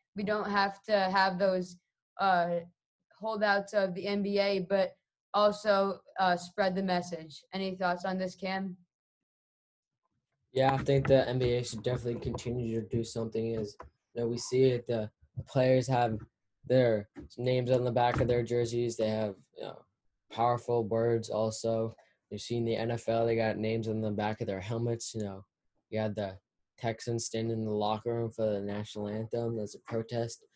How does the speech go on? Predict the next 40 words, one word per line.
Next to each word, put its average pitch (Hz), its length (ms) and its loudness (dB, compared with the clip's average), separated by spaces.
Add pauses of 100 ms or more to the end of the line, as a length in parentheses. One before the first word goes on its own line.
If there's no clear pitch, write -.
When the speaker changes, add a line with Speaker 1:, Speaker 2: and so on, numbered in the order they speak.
(360)
Speaker 2:
Um, 123 160 0
there 123 100 0
definitely 139 280 4
has 139 180 4
to 127 60 -8
be 131 100 4
something 123 480 -2
done. 120 380 0 (720)
I 139 140 6
think 139 320 6
it's 127 260 0
definitely 127 380 4
a 127 40 8
good 123 140 6
idea 120 240 2
to 117 80 -2
keep 120 260 -6
their 117 120 2
n-, 113 180 -2 (480)
names 120 320 -2
on 123 100 0
the 120 60 -2
back 117 300 0
of 120 60 -4
the 117 100 0
jerseys, 113 540 2
you 107 80 -4
know, 104 100 -4
to 101 140 -6 (260)
sh-, - 440 -6
show 123 180 6
that, 123 380 2
and, 107 260 -4 (560)
you 107 80 -6
know, 104 120 -6
the 98 280 -8 (400)
jersey 127 380 -4
patches 123 560 0
and 104 160 -4
the 98 200 -12